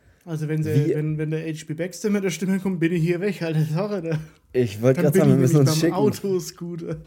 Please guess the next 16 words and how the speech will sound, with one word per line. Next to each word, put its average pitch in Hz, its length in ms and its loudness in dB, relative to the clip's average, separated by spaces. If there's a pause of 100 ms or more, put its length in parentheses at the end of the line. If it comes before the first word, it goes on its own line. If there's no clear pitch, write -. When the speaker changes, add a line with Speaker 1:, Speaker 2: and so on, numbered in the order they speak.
(140)
Speaker 2:
<laughs> 127 220 -2
Ja, 123 160 2
aber 127 160 4
wenn 131 160 0
dann 131 140 4
nämlich 120 360 2
der 120 120 -10
Scooter 139 400 0
anfängt, 143 440 -6
dann 135 200 -4
musst 143 180 -2
du 135 100 -4
wahrscheinlich 127 360 -6
los. 147 340 -4 (1200)
Äh, 120 500 2
wie 123 260 -2